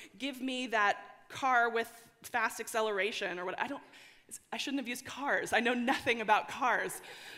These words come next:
So I can't even name, can't even name anything. That Toyota minivan, don't, uh, it doesn't ask for that. That's actually, that's my dream car right now. Okay, anyway.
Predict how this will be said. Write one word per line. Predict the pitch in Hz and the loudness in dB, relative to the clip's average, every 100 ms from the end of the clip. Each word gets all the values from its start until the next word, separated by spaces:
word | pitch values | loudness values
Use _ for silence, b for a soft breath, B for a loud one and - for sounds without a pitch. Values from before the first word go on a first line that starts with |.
| - | -10
So | - | 4
I | 247 240 | 6 6
can't | - 294 | 2 0
even | 240 254 | 2 0
name, | 247 254 247 240 B B B B B B _ | 4 6 4 2 B B B B B B _
can't | - | -2
even | 320 311 | 2 4
name | 254 277 | 6 6
anything. | 269 202 202 269 - B B | 4 0 -4 -10 -12 B B
That | 226 240 - | 0 0 -2
Toyota | 269 294 294 311 | -2 0 2 2
minivan, | 247 277 359 247 214 185 190 | 2 2 2 2 2 2 4
don't, | 233 320 311 247 | 4 4 4 6
uh, | 269 240 | 6 6
it | 262 | 6
doesn't | 339 370 | 6 6
ask | 311 440 - | 6 6 4
for | 311 | 2
that. | 247 214 170 - - - - - - - B B B B B - | 4 4 2 -4 -16 -20 -20 -20 -20 -20 B B B B B -2
That's | 220 | 2
actually, | 240 226 | 4 2
that's | 202 196 | -2 -4
my | 185 | -6
dream | 180 185 | -8 -8
car | 170 | -8
right | 165 | -6
now. | 170 | -6
Okay, | 196 - 175 240 | -4 -2 -2 -2
anyway. | 269 196 | 2 2